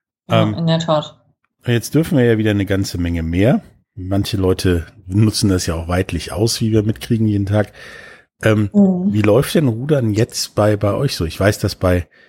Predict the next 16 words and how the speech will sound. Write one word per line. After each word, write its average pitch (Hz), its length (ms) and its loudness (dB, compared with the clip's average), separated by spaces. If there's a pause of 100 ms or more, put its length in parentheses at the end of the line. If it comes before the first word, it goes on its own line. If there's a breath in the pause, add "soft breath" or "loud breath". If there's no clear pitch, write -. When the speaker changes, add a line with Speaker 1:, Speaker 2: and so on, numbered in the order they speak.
(520 soft breath)
Speaker 2:
bei 85 100 -2
manchen 98 320 0
Hallensportarten, 107 760 -2
die 95 140 -6
haben 92 140 -8
immer 98 140 -4
noch 87 140 -4
Schichtdienst - 760 0
sozusagen. 110 640 0 (640 loud breath)
Bei, 95 200 4
bei 90 240 4
Speaker 1:
Mhm. 185 80 4
Speaker 2:
Außensportarten 98 1120 0
ist - 180 -4
zum 92 100 -2
Beispiel 87 360 -2